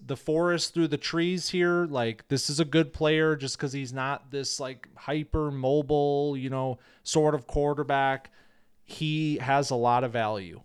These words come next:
with his arm strength and his accuracy and his ability to throw to all levels of the field, which is what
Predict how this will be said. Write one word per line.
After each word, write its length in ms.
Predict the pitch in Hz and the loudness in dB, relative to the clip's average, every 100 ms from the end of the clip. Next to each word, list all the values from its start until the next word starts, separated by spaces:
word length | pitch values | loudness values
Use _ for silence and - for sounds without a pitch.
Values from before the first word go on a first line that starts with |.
| - | -10
with 360 | 120 123 117 131 | -2 -2 -2 -4
his 220 | 123 - | -4 -4
arm 360 | 120 123 127 | -4 -2 -4
strength 580 | - - 131 120 120 - | -8 -4 -2 -2 -6 -10
and 140 | 120 110 | -12 -10
his 260 | 104 - - | -8 -10 -6
accuracy 960 | 120 123 - 123 113 - 127 120 120 - | -2 -2 -2 -2 -2 -2 -2 -4 -4 -6
and 260 | 110 107 | -8 -8
his 180 | 110 107 | -8 -8
ability 640 | 104 117 117 120 117 110 - - _ - | -4 0 2 2 -2 -4 -10 -20 _ -10
to 100 | 123 | -6
throw 280 | 123 117 | 0 0
to 80 | 113 | 0
all 300 | 90 107 113 | 0 0 0
levels 320 | 107 101 104 | -2 -4 -4
of 120 | 104 98 | -6 -10
the 80 | |
field, 360 | - 117 107 107 | -6 -4 -4 -6
which 200 | 107 104 | -8 -10
is 120 | 104 | -4
what 240 | 117 117 | -2 -2